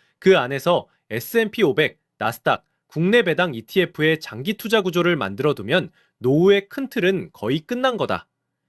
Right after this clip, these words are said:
만약 연 구백만 원도 저축을 못하겠다. 그렇다면 지금은 투자 걱정보다 소비 구조를 점검해야 할 시기일 수도 있습니다. 제가 예전에 소개했던 부수입 파이프라인 영상들만 차근차근 따라해보셔도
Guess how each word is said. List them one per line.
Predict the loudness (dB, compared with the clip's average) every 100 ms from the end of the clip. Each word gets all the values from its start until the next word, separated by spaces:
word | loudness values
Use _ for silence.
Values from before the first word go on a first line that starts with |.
| _ _ _ -4
만약 | 0 2 2 2
연 | 0 0
구백만 | -4 -2 0 0 -2
원도 | 0 -2 -2
저축을 | -6 -6 0 0
못하겠다. | 0 -4 -2 -2 -2 -2 -2 -6 _ _ _
그렇다면 | 0 0 0 0 0 -2 _ _ -10
지금은 | -4 0 2 0
투자 | -4 -2 0
걱정보다 | 0 -4 -6 -2 0 0 -2 _ _
소비 | -6 -2 0
구조를 | 0 0 4 2
점검해야 | 0 -6 -2 2 2 2
할 | 0 -2
시기일 | -2 -8 -4 -4
수도 | -4 -4 -4
있습니다. | -4 -8 -8 -6 -8 _ _ _ _ _ _ -8
제가 | -2 2 2
예전에 | 2 -2 -2 -2
소개했던 | -4 -2 -2 0 -2 -2 -4
부수입 | -8 -4 -2 -2
파이프라인 | -4 -4 -2 0 0 0
영상들만 | -4 -2 -2 0 0 0 -4
차근차근 | -8 -6 -6 -4 -4 -2
따라해보셔도 | 0 2 2 0 -4 -2 2 2 0